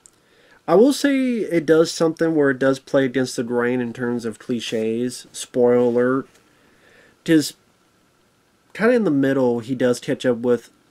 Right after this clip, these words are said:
a lady who is a former friend from school. And you think, "Okay, well,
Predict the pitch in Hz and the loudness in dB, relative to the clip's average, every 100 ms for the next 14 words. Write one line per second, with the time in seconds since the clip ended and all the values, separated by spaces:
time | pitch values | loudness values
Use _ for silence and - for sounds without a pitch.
0 | - 135 127 131 131 131 123 135 123 123 | -4 -2 0 -2 0 -2 -2 -2 -2 0
1 | 120 120 120 113 127 120 117 117 117 117 | 0 -2 -6 -8 -4 -4 -2 -2 -2 -4
2 | - _ _ _ - - 139 131 - 117 | -10 _ _ _ -20 -2 0 0 -6 -10
3 | - 240 143 104 120 _ _ _ _ _ | -6 -4 -4 -6 -12 _ _ _ _ _
4 | _ _ _ _ _ _ _ _ _ 151 | _ _ _ _ _ _ _ _ _ 0
5 | 147 143 135 127 143 156 151 127 131 127 | 2 2 0 0 -2 -2 -4 -2 0 0
6 | 123 120 120 120 | -2 -2 -4 -6